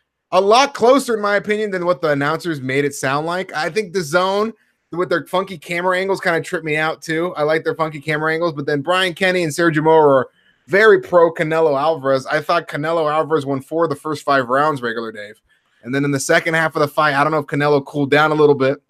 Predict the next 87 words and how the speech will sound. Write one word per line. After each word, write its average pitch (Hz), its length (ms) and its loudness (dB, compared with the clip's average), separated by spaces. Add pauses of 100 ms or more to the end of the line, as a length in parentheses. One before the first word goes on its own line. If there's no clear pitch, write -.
(320)
I 127 60 -4
don't 143 80 2
know 147 80 0
if 139 60 -2
Canelo 143 320 0
was 135 120 0
slowing 156 280 -4
down, 151 120 -4
'cause 131 140 -6
he 160 120 -6
did 180 140 -2
the 139 120 -4
least 175 320 -6
amount 170 240 0
of 127 80 0
road 208 220 4
work 127 340 0 (540)
he's 175 200 -2
ever 185 180 4
done 170 160 2
for 160 160 2
a 151 60 0
fight 175 240 -2
for 147 80 -6
this 147 160 -2
fight. 135 180 -4
His 131 120 -2
knee 180 140 -2
was 185 140 -4
bothering 170 320 2
him. 127 100 -4
He 139 100 -2
had 151 180 0
the 147 40 -8
sleeve 190 320 -4
on. 113 220 -6 (540)
And, 131 320 -2
uh, 131 280 4
yeah, 156 200 -2
C-, 151 100 -18 (140)
Danny 175 240 -4
Jacobs 165 420 -4 (100)
turned 202 220 -2
that 175 140 -4
southpaw 175 400 -2
stance 160 260 -6
halfway 165 320 0
through 160 120 -4
the 143 80 -4
fight. 135 320 0 (480)
And, 135 280 -2
uh, 131 140 2
it 135 80 2
was 139 160 2
kinda 180 260 2
working 165 240 2
for 160 120 -2
him 156 80 0
as 135 100 0
well, 147 180 4
though. 151 140 0
The, 135 200 2
the, 131 120 -6
ca-, 156 160 -10
the, 143 200 -6
uh, 127 160 2
the 131 120 0
announcers 151 300 -2
were 135 40 -12
kinda 143 160 -2
like, 127 180 -4
"What 170 180 -2
the 143 80 -6
heck? 160 180 -2
Why 185 140 -2
is 175 60 -4
he 165 60 -8
southwah?" 165 320 0
And 139 100 -2
then 131 60 -4
he 139 80 0
would 127 100 -4
hit 143 140 -4
Canelo 135 280 -2
in 120 60 -6
the 117 60 -10
face. 123 380 -6